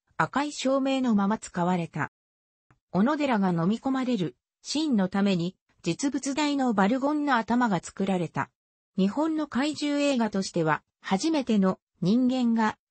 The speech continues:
怪獣に食べられる様を描写した作品である。湯浅の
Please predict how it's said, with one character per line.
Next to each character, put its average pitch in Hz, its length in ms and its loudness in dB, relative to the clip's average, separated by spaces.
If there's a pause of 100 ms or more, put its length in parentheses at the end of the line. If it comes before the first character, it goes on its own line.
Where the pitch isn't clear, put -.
怪 277 280 0
獣 294 220 -2
に 277 220 -4
食 226 120 -2
べ 262 100 2
ら 277 140 0
れ 294 120 -2
る 254 100 0
様 190 320 0
を 151 60 -2
描 175 260 2
写 226 180 -2
し - 120 -10
た 202 120 0
作 - 260 -6
品 220 220 0
で 190 160 0
あ 165 100 0
る。 - 160 -10 (400)
湯 277 160 0
浅 262 280 -2
の 185 220 2